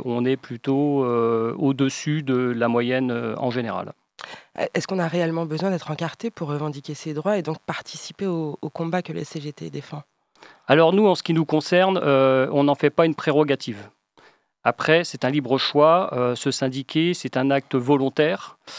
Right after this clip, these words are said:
Speaker 1: Mais on propose toujours aussi la carte syndicale à un moment donné, euh, pour pouvoir représenter les intérêts, euh, qu'ils soient individuels ou collectifs, euh, des agents. Sur la syndicalisation, on est plutôt sur quelque chose d'individuel.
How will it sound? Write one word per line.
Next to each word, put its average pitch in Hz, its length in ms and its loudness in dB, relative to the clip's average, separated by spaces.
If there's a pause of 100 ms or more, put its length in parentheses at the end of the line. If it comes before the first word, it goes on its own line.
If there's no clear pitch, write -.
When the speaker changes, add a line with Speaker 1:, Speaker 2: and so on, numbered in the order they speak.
(320)
Speaker 1:
Mais 151 380 4
on 143 120 2
propose 160 440 0
toujours 160 360 2
aussi 156 360 -2
la 127 240 2
carte - 260 2
syndicale 143 560 2
à 139 60 6
un - 20 4
moment 135 260 2
donné, 139 480 0
euh, 120 720 0 (120)
pour 131 200 -2
pouvoir 131 380 0
représenter 123 580 -4
les 131 160 -2
intérêts, 131 480 -2
euh, 117 280 -6
qu'ils 113 120 -16
soient 120 200 -2
individuels 120 600 -2
ou 113 80 -8
collectifs, 131 680 -4
euh, 117 60 -4
des 117 180 -2
agents. 127 260 2 (520)
Sur - 340 -2
la 127 80 6
syndicalisation, 139 720 0
on 143 40 4
est 127 60 2
plutôt 139 300 -4
sur - 180 -6
quelque 127 240 -4
chose 123 320 -4
d'individuel. 123 640 0